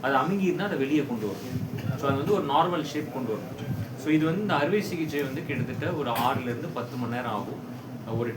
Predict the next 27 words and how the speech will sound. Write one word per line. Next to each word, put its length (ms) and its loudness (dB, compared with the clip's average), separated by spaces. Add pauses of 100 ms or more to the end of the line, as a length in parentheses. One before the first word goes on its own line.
team 180 2
of 200 2
doctors 340 2 (120)
பண்றது 260 -4
இது. 180 -2 (480)
ரொம்ப 300 4
வந்து 240 2
ஒரு 300 0
ஸ்ட்ர-, 280 -2
பெரிய 380 2
ஆபரேஷன். 500 2 (560)
ஆம், 600 -2 (500)
பிளாஸ்டிக் 480 2
சர்ஜரி, 380 0 (100)
maxillofacial 800 -2 (120)
surgery, 460 -4 (400)
ஓரல் 320 4 (100)
சர்ஜரி, 480 -2 (160)
நியூரோ 260 4 (140)
சர்ஜன், 360 -4 (560)
ஆம், 320 0
இவங்க 180 -2
எல்லாம் 280 0
சேர்ந்து 380 -2
இந்த 120 -4
ஆபரேஷன் 540 -4
பண்ணுவோம். 320 -6